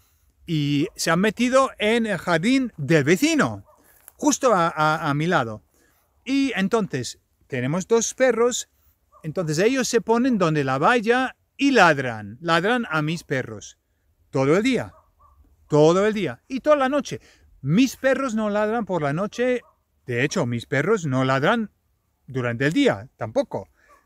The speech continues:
Eh, ladran si, si llega alguien. Si llega alguien a la, a la puerta, ladran como deberían ladrar los perros. Es su, es su trabajo, ¿no? Avisar.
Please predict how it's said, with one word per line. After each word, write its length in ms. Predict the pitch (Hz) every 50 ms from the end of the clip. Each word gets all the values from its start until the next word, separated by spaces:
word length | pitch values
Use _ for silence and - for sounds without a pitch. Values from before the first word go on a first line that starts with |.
| _ _
Eh, 200 | - 175 156 151
ladran 800 | 156 175 180 180 175 175 175 170 165 160 160 156 156 156 151 143
si, 400 | - - 175 165 156 147 143 131
si 200 | - 160 156 147
llega 380 | 131 151 208 214 190 180 151 135
alguien. 340 | 131 131 123 120 113 101
Si 160 | 104 - 156 139
llega 300 | 147 208 226 240 247 240
alguien 260 | 233 226 240 240 220
a 100 | 196 180
la, 360 | 175 175 180 185 170 160 156
a 40 | 156
la 180 | 151 147 147
puerta, 440 | - - 226 240 233 - 262 262 254 190
ladran 640 | 143 131 131 135 143 147 143 151 175 202 202 185 - _ _ _ _
como 520 | - - 147 143 151 180 247 262 226 - _ _ _ _ _ _ _
deberían 640 | 123 117 139 135 127 127 135 135 135 170 233 226 208 - _ -
ladrar 480 | 123 120 123 131 180 262 294 285 214
los 180 | 147 120 117 -
perros. 480 | - 240 277 240 180 127 110 - - -
Es 180 | - 160 147 -
su, 640 | - - - - 143 120 120 117 113 113 110 110 117 _ _ _ _ _ _ _ _ -
es 120 | - -
su 140 | - 139 123
trabajo, 480 | - 170 160 180 165 135 - - 123 117
¿no? 320 | 131 170 226 240 208 - _ _ _ _ _
Avisar. 600 | - 147 147 165 175 143 - 156 131 117 107 -